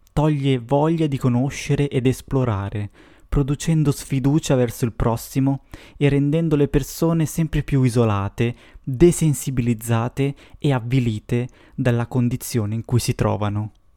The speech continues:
Questi sentimenti non vengono affrontati, ma incanalati nelle varie distrazioni che la stessa società produce, creando un circolo vizioso subdolo e terrificante.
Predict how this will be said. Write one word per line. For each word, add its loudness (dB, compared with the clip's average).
Questi 0
sentimenti 2
non 4
vengono 4
affrontati, 0
ma 2
incanalati 2
nelle 6
varie 4
distrazioni 0
che 0
la 4
stessa -2
società 0
produce, 0
creando 2
un 2
circolo 0
vizioso 0
subdolo 2
e -2
terrificante. -4